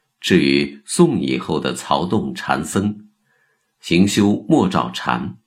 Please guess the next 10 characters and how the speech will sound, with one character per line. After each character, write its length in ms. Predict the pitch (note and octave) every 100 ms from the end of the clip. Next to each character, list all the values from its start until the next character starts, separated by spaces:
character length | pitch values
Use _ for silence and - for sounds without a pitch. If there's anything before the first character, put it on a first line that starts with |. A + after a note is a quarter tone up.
| _ _ _ -
已 180 | C#2
经 400 | B1+ D2+ D2 D2+
走 200 | - C#2+
入 240 | B1 B1+ B1
末 260 | - G2+ B1+
流 240 | C2+ A#1+
了。 300 | G#1 B1+ - _ _ _ _ _ _ _ _ _ _ _ _ _ _ _ _ _ _ -
“你 160 | G#2
现 360 | G2+ F3 E3 C#3
在 720 | C#3 B2+ E2 C#2+ C2 B1 -